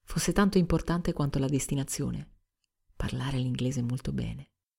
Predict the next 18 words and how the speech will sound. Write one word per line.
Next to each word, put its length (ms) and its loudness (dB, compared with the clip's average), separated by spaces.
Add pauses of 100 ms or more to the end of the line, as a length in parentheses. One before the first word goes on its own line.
(1300)
Mentre 300 10
faceva 340 8
queste 240 2
riflessioni, 760 6 (360)
era 260 -4
già 160 0
andata 340 0
sulla 220 -2
pagina 380 0
dei 120 2
bonus 500 -4 (1120)
e 280 4
aveva 280 6
cominciato 360 4
a 40 2
scaricare 440 2
gli 100 4
audio. 420 -2